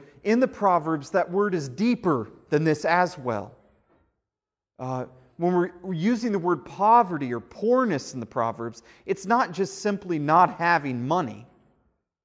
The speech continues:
Because we all know that there are many people that work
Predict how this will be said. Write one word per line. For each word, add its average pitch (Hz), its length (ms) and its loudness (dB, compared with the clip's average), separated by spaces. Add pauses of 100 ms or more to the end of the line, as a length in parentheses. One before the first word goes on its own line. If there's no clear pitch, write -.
(760)
Because 160 440 0
we 165 300 0
all 214 220 6
know 185 380 6
that 127 160 -4
there 185 140 4
are 147 60 2
many 180 280 0
people 139 440 -8
that 143 240 -2
work 156 500 0